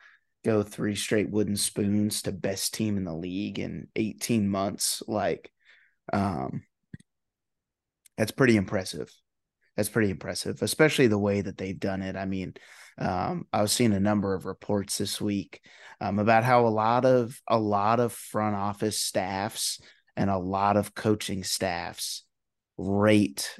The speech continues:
the Supporter Shield higher than M L S Cup.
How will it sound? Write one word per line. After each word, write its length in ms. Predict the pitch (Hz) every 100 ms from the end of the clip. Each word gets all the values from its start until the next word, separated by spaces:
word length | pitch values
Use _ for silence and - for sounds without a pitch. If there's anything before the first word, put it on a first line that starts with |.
| -
the 140 | 98 98
Supporter 680 | - 95 - 104 101 95
Shield 480 | 92 - 95 82 82
higher 720 | - - 110 101 98 104 90
than 240 | 92 98 87
M 140 | 90
L 160 | 80 65
S 180 | - -
Cup. 400 | - - -